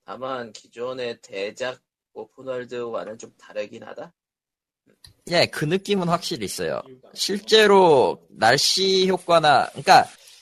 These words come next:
Speaker 2: 이거는, 이거는 조금 다른, 다른 식으로 얘기하자면은 젤다 이 게임은요,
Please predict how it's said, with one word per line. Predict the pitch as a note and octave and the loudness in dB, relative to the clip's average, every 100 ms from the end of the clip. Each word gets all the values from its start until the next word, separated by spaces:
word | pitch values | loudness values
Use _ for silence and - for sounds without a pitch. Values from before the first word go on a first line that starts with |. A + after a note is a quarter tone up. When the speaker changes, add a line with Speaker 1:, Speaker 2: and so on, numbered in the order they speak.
| _ _ - | _ _ -14
Speaker 2:
이거는, | C3 F#3+ A#3 A#3 D3 G2 _ _ _ - - | -2 0 2 2 0 -6 _ _ _ -14 -12
이거는 | C#3 G#2+ G#2 - | -4 -2 -2 -2
조금 | G#3+ - F#2+ D#3 - - - - | -6 -4 -8 -8 -16 -20 -20 -10
다른, | C#3+ F3+ E3 | -6 -6 -6
다른 | F3 E3 F#3+ | -6 -4 -2
식으로 | F#3+ E3 | -2 0
얘기하자면은 | C#3+ B2+ A#2 A2 G#2 B2+ D3+ G2+ - _ _ - - _ - | 0 2 0 0 -2 -2 -2 -4 -8 _ _ -20 -20 _ -4
젤다 | D#3+ G3 A#3 A3+ G#3+ G3+ F#3+ F3+ F3 D#3+ | 2 4 6 8 8 6 6 4 2 0
이 | C#3+ C#3 | -6 -10
게임은요, | - E3+ D3+ C3+ D#3 E3 A2+ D#2+ | -4 -2 -2 -4 -4 -2 -2 -4